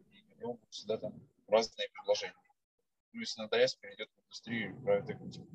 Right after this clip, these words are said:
Ну, такая стройная модель, да, там, наверное, там, с начала двухтысячных уж точно, ну, понятно, да,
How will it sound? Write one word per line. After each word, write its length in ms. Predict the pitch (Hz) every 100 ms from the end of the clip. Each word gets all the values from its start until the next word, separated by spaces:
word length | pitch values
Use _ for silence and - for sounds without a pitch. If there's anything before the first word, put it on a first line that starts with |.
| -
Ну, 100 | 143
такая 220 | 180 156
стройная 480 | 117 - 135 123 101
модель, 300 | 98 104 - -
да, 100 | 523
там, 120 | - _ - - - - - -
наверное, 240 | 95 95 -
там, 120 | _
с 100 | -
начала 260 | - 117 104
двухтысячных 520 | - - - - -
уж 100 | - - _ -
точно, 320 | - 92 - - _ _ _ _
ну, 140 | - - _
понятно, 360 | 101 98 90 - _
да, 140 | -